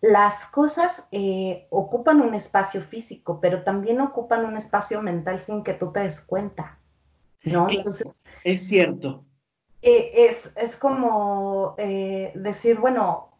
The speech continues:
Speaker 1: ¿qué verdaderamente necesito tener aquí? Eh, que, que me sea funcional, que me haga más ágil la vida, etcétera. ¿Y qué cosas no? ¿Qué cosas puedo dejar ir, no? Y, y esto, bueno, ya sabemos que ahorita es muy trillado esto de deja ir,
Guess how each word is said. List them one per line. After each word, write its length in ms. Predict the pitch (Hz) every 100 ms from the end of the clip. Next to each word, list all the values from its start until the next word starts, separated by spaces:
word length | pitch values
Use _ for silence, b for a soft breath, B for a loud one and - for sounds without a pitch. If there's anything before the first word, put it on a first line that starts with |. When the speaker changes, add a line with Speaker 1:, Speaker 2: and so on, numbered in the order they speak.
| - _
Speaker 1:
¿qué 240 | 240 277
verdaderamente 760 | 302 302 247 214 254 262 247 247
necesito 600 | 240 226 196 - 233 175
tener 300 | - 185 170
aquí? 540 | 170 160 185 185 196 -
Eh, 480 | 180 170 170 165 151
que, 200 | 190 180
que 100 | -
me 140 | 190
sea 180 | 170 214
funcional, 540 | 214 226 208 185 190 190
que 80 | 185
me 120 | 185
haga 200 | 185 190
más 320 | 190 185 - -
ágil 420 | 185 - 190 175
la 120 | 165
vida, 240 | 170 180 175
etcétera. 560 | - - 156 185 190 196 B B B
¿Y 160 | 208 160
qué 180 | 277 277
cosas 360 | 320 311 240
no? 200 | 202 214
¿Qué 140 | 214 196
cosas 300 | 247 262 262
puedo 260 | 220 226 226
dejar 360 | 156 190 190 185
ir, 180 | 208
no? 300 | 175 160 175
Y, 220 | 233 196 156
y 180 | 190 202
esto, 360 | 220 254 240 190
bueno, 280 | 202 190 151 B B
ya 120 | 214
sabemos 440 | 214 233 208 208 -
que 120 | 190
ahorita 440 | 185 180 190 190
es 120 | 190 208
muy 240 | 185 180
trillado 520 | 185 180 175 180 175
esto 320 | 175 170 - 175
de 200 | 165 160
deja 400 | 175 185 196 185
ir, 340 | 175 196 339